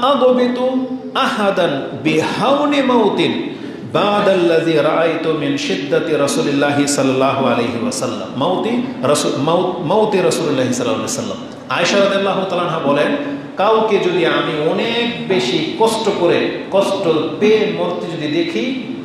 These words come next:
আমার তাতে কোনো রকমের প্রতিক্রিয়া হয় না।" এটা দেখার পরে যে রাসূলুল্লাহ সাল্লাল্লাহু আলাইহি ওয়াসাল্লামের মৃত্যুতেও কষ্ট হয়েছিল। কেন তিনি এটা বলেছেন? এটা আকীদাগত বিষয়।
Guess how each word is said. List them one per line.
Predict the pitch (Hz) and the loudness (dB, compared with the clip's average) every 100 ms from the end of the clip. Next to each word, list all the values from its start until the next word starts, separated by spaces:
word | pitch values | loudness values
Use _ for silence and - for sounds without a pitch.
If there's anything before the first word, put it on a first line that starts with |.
| - | -4
আমার | 156 170 160 147 | -2 0 0 0
তাতে | 147 147 147 | 0 0 -2
কোনো | 156 | -2
রকমের | 143 139 139 131 - | 0 0 0 0 0
প্রতিক্রিয়া | - 165 - 151 139 127 120 | 0 0 0 0 2 2 0
হয় | 160 185 | 0 2
না।" | 208 233 240 - - - - - - - | 0 -2 -4 -8 -12 -12 -12 -12 -14 -6
এটা | - 175 | 0 2
দেখার | 269 226 - 185 156 | 2 2 2 0 0
পরে | 160 139 165 - - - 113 | 0 0 -2 -4 -10 -12 -6
যে | 123 | -2
রাসূলুল্লাহ | 139 - 190 175 170 | 0 0 0 0 0
সাল্লাল্লাহু | 165 147 147 147 | 0 2 2 2
আলাইহি | 139 139 139 139 | 2 0 0 2
ওয়াসাল্লামের | 131 - 131 131 127 123 123 120 | 2 2 0 2 0 2 0 0
মৃত্যুতেও | 139 - 165 160 180 240 277 - - - - - | -2 -2 0 2 2 2 0 -2 -6 -8 -8 -4
কষ্ট | 156 - - | -2 -2 0
হয়েছিল। | 240 - - - - - - - - - - | 0 0 -2 -4 -6 -8 -10 -14 -16 -12 -4
কেন | 170 208 | -2 0
তিনি | 214 208 | 0 0
এটা | 202 | 0
বলেছেন? | 202 202 196 | 2 2 0
এটা | 180 | 0
আকীদাগত | 160 165 180 185 175 165 | -2 -2 0 2 2 0
বিষয়। | 143 139 - 127 | 0 0 0 0